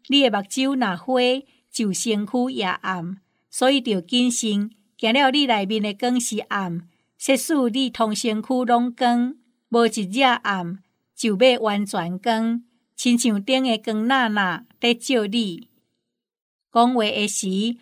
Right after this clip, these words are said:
有法利赛人请伊衫甲食，耶稣就入去坐。迄个法利赛人看见伊未洗来食，就奇怪。主就对伊讲：“若恁法利赛人清气杯甲盘的外面，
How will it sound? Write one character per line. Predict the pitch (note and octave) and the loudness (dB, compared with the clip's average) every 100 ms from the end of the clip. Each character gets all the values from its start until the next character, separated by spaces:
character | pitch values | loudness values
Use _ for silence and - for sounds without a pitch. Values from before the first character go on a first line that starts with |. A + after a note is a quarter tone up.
| _ - | _ -6
有 | F#3+ | -2
法 | B3+ | 2
利 | B3+ G3+ | 2 0
赛 | C4+ B3 | 4 4
人 | G#3+ F#3 G3 | 4 -2 -4
请 | - A#3+ B3+ | 0 0 2
伊 | B3 B3+ | 0 -2
衫 | - G3 G3 | -4 -4 -2
甲 | A#3+ | -2
食， | - A3 F3+ - _ _ - | -2 -2 -2 -6 _ _ -4
耶 | G#3+ G#3+ | 0 0
稣 | A#3+ C4 C4+ | 4 4 4
就 | A3 | 0
入 | F3+ | -4
去 | F#3 - C4 | -6 -4 -4
坐。 | - - G#3 G3 A#3 _ _ _ _ - | -2 -2 -2 -2 -6 _ _ _ _ 0
迄 | C4 | 2
个 | A3+ | 2
法 | C#4 | 0
利 | A#3 | -2
赛 | G3 C#4 B3 | 0 0 0
人 | G3 F#3+ G3+ | 0 -2 -2
看 | C#4+ B3 | 0 0
见 | A#3+ F#3+ G3+ | 0 -4 -2
伊 | B3 C4 | -2 -2
未 | A3+ F#3 | -2 -2
洗 | E3+ - B3+ G3+ | -4 -2 0 0
来 | G3+ G3 | -2 -2
食， | G#3+ G#3+ F#3 F3+ | -2 0 0 -2
就 | G#3+ F3 | -6 -6
奇 | - G3+ | -4 -6
怪。 | G3 G3+ E3+ - _ _ _ _ | -4 -2 -2 -2 _ _ _ _
主 | - D4 | -2 0
就 | B3+ G#3 | 0 -2
对 | F#3 C4+ | -2 -2
伊 | A#3+ B3 A#3+ | -2 -2 -2
讲 | C4+ A#3+ G3 G3+ _ _ - | 4 4 2 -6 _ _ -2
：“若 | A3+ | 2
恁 | B3 C4+ A3+ | 2 2 2
法 | C#4 | 0
利 | A#3 | 0
赛 | G3 C#4 B3+ | -2 0 0
人 | G3 F3+ G3+ | 0 0 -2
清 | G3 A3 G#3+ | -2 -2 -2
气 | B3 G3+ | -2 -4
杯 | - B3+ C4 | 0 0 2
甲 | C#4+ | 0
盘 | B3+ A3 F#3 F#3+ | -4 -4 -4 -4
的 | G#3 | -6
外 | G3+ G3+ F3+ | -4 -2 -2
面， | G#3 G#3 G#3+ | -2 -2 -4